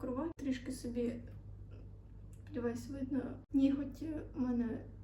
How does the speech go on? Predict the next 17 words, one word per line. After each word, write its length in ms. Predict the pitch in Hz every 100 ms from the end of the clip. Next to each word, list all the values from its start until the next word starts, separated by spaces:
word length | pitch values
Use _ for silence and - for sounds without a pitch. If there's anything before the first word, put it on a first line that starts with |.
| -
трошки, 440 | 277 247 - 247 240 254 - - - - - - - - - - - - - -
коротше, 320 | - 294 269 294
відкалувався, 800 | 285 - 294 285 262 - - 277 - -
і 120 | 254
я 180 | 247 247
його 420 | 247 285 285 277
підпиляла, 500 | 277 254 - 247 269
в 40 | 269
мене 260 | 277 285
є 220 | - 285 - -
чим 220 | 254 247
підпилювати, 760 | 247 - 302 311 311 262 - - - - - - - -
але 500 | 294 285 254 240 269 262 - - - - - - -
не 140 | 254
встигла 520 | 254 - 285 285 269
всі, 260 | 240 - 302
<laughs> 120 | -